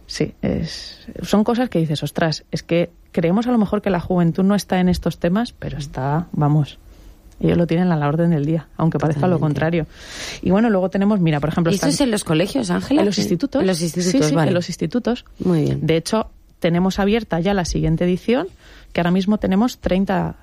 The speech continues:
Speaker 1: treinta participantes, treinta jóvenes participantes.
Speaker 2: Muy bien.
Speaker 1: Con lo cual, yo creo que estamos teniendo bastante llegada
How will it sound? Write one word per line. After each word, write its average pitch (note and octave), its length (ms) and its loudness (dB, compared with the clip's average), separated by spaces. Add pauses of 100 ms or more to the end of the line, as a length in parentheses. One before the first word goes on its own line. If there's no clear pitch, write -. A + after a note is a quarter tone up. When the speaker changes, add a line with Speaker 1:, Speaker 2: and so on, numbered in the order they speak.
(240)
Speaker 1:
treinta F#3+ 260 0
participantes, F3 600 0
treinta F3+ 300 0
jóvenes F#3 360 0
participantes. E3+ 720 -2 (560)
Speaker 2:
Muy F3 240 2
bien. D3+ 220 0 (400)
Speaker 1:
Con E3+ 100 2
lo D#3+ 100 2
cual, F3+ 400 0
yo D#3 120 0
creo E3 140 0
que E3+ 100 0
estamos E3+ 340 0
teniendo E3+ 260 4
bastante E3 460 -2 (460)
llegada D#3+ 580 0